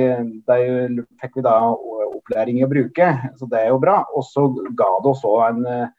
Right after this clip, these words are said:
en trygghet med at, eh, dere var litt med og var litt heiagjengen vår.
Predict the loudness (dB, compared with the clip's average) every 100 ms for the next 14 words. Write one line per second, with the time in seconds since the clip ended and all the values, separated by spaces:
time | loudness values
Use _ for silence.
0 | _ _ _ _ -8 -8 -8 -12 -4 -2
1 | -2 -2 -4 -2 2 4 4 2 -2 0
2 | 2 2 2 0 -6 -4 0 2 2 0
3 | -4 -6 -6 -4 -4 -2 0 2 2